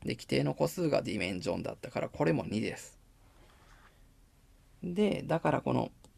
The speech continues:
二つの空間の次元が一致する。で、方眼関係が成り立ってる。で、さ-、先ほどの定理から、セクション一で紹介した定理から、このブイとブイダッシュが、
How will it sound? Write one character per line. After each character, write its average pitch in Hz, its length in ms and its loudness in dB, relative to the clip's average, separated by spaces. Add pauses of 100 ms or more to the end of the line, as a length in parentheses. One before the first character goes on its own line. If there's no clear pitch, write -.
(260)
二 - 300 2
つ - 160 -4
の 120 140 0
空 120 260 -2
間 107 200 -2
の - 140 -4
次 110 200 -4
元 113 200 2
が 98 160 -2
一 104 300 -6
致 - 20 -4
す 120 140 -8
る。 - 180 -4 (600)
で、 175 100 0
方 156 260 6
眼 143 240 2
関 131 220 2
係 127 140 0
が 143 100 4
成 101 140 2
り - 20 -
立 - 120 -6
っ - 60 -6
て - 160 -12
る。 - 160 -10 (800)
で、 147 100 -2
さ-、 - 220 -6 (160)
先 - 340 -4
ほ 180 140 4
ど 180 80 4
の 175 100 4
定 214 260 2
理 156 120 2
か - 160 2
ら、 - 340 4 (800)
セ - 180 -4
ク - 80 -10
シ - 100 -2
ョ 165 80 4
ン 165 60 2
一 165 180 -4
で 147 80 0
紹 151 240 -2
介 156 180 0
し - 80 -2
た 165 100 -8
定 - 260 -2
理 175 120 0
か - 120 0
ら、 196 180 2 (560)
こ 147 180 -2
の 127 220 2 (1080)
ブ 127 180 2
イ 120 60 2
と 107 120 0
ブ 113 140 2
イ 110 60 0
ダ 120 80 0
ッ 123 40 -2
シ - 180 -4
ュ 92 40 -2
が、 110 360 -2